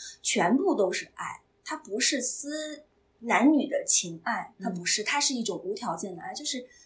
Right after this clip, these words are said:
Speaker 1: 正因为你想要走到那里，所以他必须以这样的方式跟你相处。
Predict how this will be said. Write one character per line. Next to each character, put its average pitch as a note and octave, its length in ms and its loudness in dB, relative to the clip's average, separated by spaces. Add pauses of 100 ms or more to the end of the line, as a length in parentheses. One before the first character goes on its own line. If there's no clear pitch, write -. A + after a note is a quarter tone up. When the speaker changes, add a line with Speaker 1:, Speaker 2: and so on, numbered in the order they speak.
Speaker 1:
正 E4+ 220 6
因 E4 120 0
为 D#4+ 120 4
你 B3+ 160 4
想 - 240 2
要 A#3 100 4
走 G3+ 160 0
到 G3+ 140 -2
那 B3 180 4
里， F#3+ 100 0
所 F3+ 160 -2
以 G3 40 2
他 A#3 100 -6
必 A#3 180 -6
须 B3+ 200 -4
以 A3 80 -10
这 A#3+ 160 -2
样 G3+ 100 -4
的 F#3 60 -8
方 G#3+ 240 -4
式 G3 120 -2
跟 F#3 160 -10
你 F3+ 60 -12
相 F3+ 300 -2
处。 - 160 -12